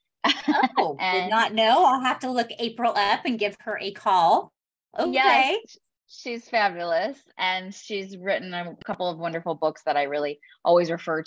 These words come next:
Speaker 1: to for people who want to just get a very, you know, s-, starter-based knowledge or even brush up on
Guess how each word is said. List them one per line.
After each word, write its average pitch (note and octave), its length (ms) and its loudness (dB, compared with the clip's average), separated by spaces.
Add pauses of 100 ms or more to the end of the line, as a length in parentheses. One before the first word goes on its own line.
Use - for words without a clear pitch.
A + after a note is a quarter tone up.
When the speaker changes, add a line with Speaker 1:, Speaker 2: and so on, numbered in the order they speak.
Speaker 1:
to D3 440 -2 (220)
for E3 100 -10
people D#3+ 240 -6
who E3 160 -4
want D3 220 -2
to D#3 80 -6
just D3 180 -8
get - 240 2
a D#3 60 -4
very, C#3+ 480 0 (240)
you - 100 -6
know, C3 160 -6 (100)
s-, - 180 -10 (120)
starter-based E3+ 960 4
knowledge E3 340 0
or D3 80 -4
even E3 240 -6
brush D#3 240 -2
up D#3 220 0
on D3+ 320 -6